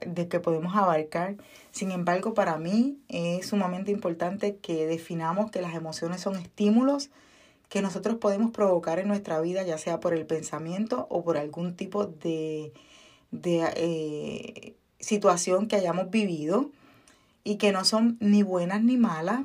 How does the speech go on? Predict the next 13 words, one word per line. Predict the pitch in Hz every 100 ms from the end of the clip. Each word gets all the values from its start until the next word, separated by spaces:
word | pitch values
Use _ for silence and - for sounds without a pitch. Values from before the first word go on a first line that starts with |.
| -
porque | 190 185 165
vienen | 160 165
a | 185
traernos | 196 175 170 202 240 233 - - -
un | - 190 196
mensaje. | 196 196 - - 147 143 143 135 - _ _ _ _ _ _ _ -
Bueno, | 156 175 180 160 151
bueno, | 143 - 160 175 185 160 147
ya | 147 180
nos | 240 233
toca | - 165 196
decir | 175 143 143 147
adiós, | 151 139 135